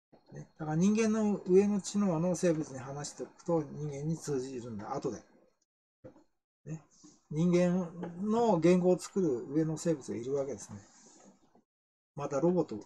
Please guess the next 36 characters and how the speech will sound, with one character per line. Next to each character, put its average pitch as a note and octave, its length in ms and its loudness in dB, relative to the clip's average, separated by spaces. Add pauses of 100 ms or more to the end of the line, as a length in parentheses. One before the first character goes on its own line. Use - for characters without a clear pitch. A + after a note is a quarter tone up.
(280)
ロ D#3+ 100 2
ボ E3+ 100 -2
ッ - 20 -2
ト A2 80 -10
が A#2+ 80 -4
多 C#3+ 80 -2
い - 40 -6
け - 60 -8
ど F#2 120 -10
ね。 G#2+ 180 -16 (1080)
人 C3+ 120 -8
間 C3 200 -6
よ B2 60 -6
り A#2 160 -6
頭 A#2 300 -8
の A2 80 -8
い G#2 60 -8
い G2+ 40 -10
ロ G2 80 -12
ボ - 100 -18
ッ - 40 -20
ト - 100 -20
が - 80 -20
ね。 - 160 -20 (2750)
え D#3 40 -4 (200)
ー C#3 40 -8
と、 C3+ 220 -4 (240)
ま E3+ 120 -2
あ、 - 20 0
そ F#3+ 160 4
う F#3+ 40 10
い F#3 40 8
う F3+ 40 6
こ F#3 140 2
と C#3+ 120 -2
で、 D3+ 240 2